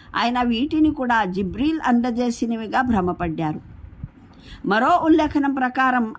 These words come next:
ఆయనలోని అప్రస్తావిత కోరిక ప్రభావం చేత పొరపాటుగా ఆయన నోట వెలువడ్డాయి. ఇంకొక దాని ప్రకారం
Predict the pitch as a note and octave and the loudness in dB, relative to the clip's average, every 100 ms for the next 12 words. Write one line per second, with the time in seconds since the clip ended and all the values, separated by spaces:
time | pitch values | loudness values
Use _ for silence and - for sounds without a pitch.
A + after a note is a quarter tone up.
0 | A3+ A#3+ A#3+ A3 A3+ C#4 C#4 A3 - G#3 | 0 2 2 2 2 2 0 -2 -6 -4
1 | - - D#4+ D4+ D4 C#4 B3+ G#3+ G#3 A#3+ | -4 -4 0 0 0 -4 -6 -4 -2 -2
2 | C4+ C4 A3+ A3 A3+ G#3+ A3+ A3+ A3 G#3+ | -4 -4 -4 -2 0 2 0 -2 -4 -2
3 | F#3+ E3+ - - - - G3+ A3 B3 D4+ | 0 0 -4 -14 -20 -4 0 0 2 2
4 | D#4 D4+ C#4+ C#4+ - B3 A3+ G3+ G3+ A3+ | 2 0 0 0 2 0 0 0 0 -2
5 | B3 F#3+ F3 F3 E3 E3+ E3 - - - | 0 0 0 0 -2 -2 -4 -8 -20 -20
6 | - - - - - - - - - - | -20 -20 -20 -20 -20 -20 -20 -20 -20 -20
7 | - G#3+ A#3+ F4 E4 E4 D#4+ D#4 D4+ C4 | -2 2 2 2 0 2 2 2 0 -2
8 | B3+ C4+ B3+ | 0 0 0